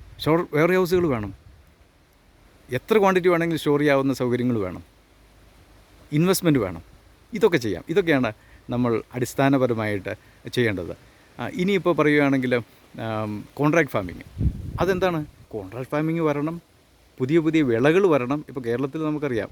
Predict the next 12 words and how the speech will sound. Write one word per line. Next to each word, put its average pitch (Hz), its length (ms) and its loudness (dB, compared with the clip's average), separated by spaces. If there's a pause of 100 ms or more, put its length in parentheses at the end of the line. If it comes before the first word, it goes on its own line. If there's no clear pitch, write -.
(100)
കേരളത്തിൽ 117 360 -2
ആദായകരമായിട്ട് 131 600 0
കൃഷി 120 160 -8
ചെയ്യാവുന്ന 131 340 0
വളരെ 123 280 0
ചെറിയ 139 240 -2
കുറച്ച് 135 360 -6
വിളകളേ 151 340 0
ഉള്ളൂ, 127 260 -4 (400)
പുതിയ 147 160 0
വിളകൾ 156 300 0
വരണം, 131 320 -6